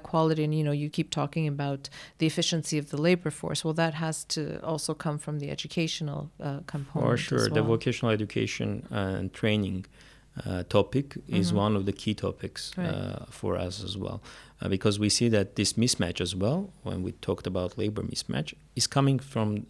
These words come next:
Speaker 2: uh, absence of certain quality, uh, vocational educational services. And we need to fill this gap. Right before coming here, I was talking to Tumo. Tumo Studios is, uh, another interesting project
Speaker 1: Mm-hmm.
Speaker 2: that, uh, we're discussing how to scale it up, because we see that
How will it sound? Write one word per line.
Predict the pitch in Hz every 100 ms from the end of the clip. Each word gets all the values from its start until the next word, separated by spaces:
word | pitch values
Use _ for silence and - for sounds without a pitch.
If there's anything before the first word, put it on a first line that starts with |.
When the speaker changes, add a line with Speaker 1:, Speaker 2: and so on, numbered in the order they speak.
| -
Speaker 2:
uh, | 98 95 -
absence | 131 - - 104 -
of | 98
certain | - 107 98 98 101 - - -
quality, | - - 107 101 - 101 95 - -
uh, | 98 92 90 98 - 113
vocational | 98 - 107 95
educational | 92 90 98 -
services. | 92 - 101 95 - 117 -
And | 117 107 107 98
we | - 113 113
need | 117 127 - - _ -
to | 101 98
fill | - 117 101
this | 95 -
gap. | 90 - -
Right | 107 117
before | 107 -
coming | 101 131 120
here, | 92 113
I | 101
was | 104 -
talking | 110 110 101
to | 101
Tumo. | - 110 92 - -
Tumo | - 104
Studios | 101 - 117 107 131 -
is, | 98 -
uh, | 214 110 101 101
another | - 104 104 98
interesting | 98 - - 104
project | - 202 202 208
Speaker 1:
Mm-hmm. | 220
Speaker 2:
that, | 95 - - - - - -
uh, | 98 98
we're | 101 98
discussing | 101 110 104 107
how | - 101
to | -
scale | 98 - 98
it | 92 -
up, | 151
because | - - 107 101
we | 101
see | - 117
that | 107 95